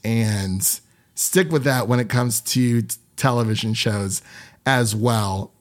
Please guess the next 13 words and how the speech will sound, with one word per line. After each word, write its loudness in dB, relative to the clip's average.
But 2
as 0
far 4
as 4
my 4
final 2
thoughts -2
for 4
this 0
four 0
K 2
package -2
is, -4